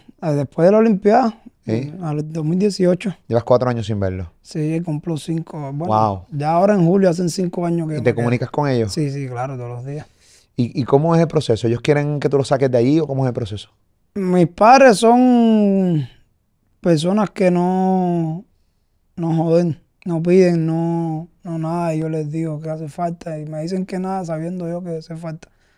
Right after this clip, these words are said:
Speaker 2: Están acostumbrados, se, la han vivido en eso todo el
Speaker 1: Ah,
Speaker 2: día.
Speaker 1: entonces,
Speaker 2: Wow.
Speaker 1: no, ellos están, yo les, ya les di ahora, "Mira, hay que sacar el pasaporte porque algo hay que hacer con ustedes".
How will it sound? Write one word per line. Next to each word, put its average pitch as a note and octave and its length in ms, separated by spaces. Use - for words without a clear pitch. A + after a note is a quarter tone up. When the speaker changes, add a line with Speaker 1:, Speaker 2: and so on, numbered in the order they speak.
Speaker 2:
Están A2 160
acostumbrados, A2+ 760
se, G#2 200
la G#2+ 100
han G#2 60
vivido A2+ 300
en A2+ 60
eso B2+ 200
todo E3+ 200
el D#3+ 80
Speaker 1:
Ah, D#3 80
Speaker 2:
día. D#3+ 80
Speaker 1:
entonces, F3 1120
Speaker 2:
Wow. D#3+ 180
Speaker 1:
no, E3+ 340
ellos G3 200
están, G3 420
yo F#3+ 140
les, G#3 320
ya F#3 240
les G3+ 180
di G#3 80
ahora, G#3 400
"Mira, A#3 200
hay G3+ 100
que G3+ 120
sacar G3+ 240
el G#3 100
pasaporte G#3+ 540
porque F#3 320
algo F#3 180
hay F3+ 60
que F#3+ 120
hacer E3 200
con E3+ 160
ustedes". G3 380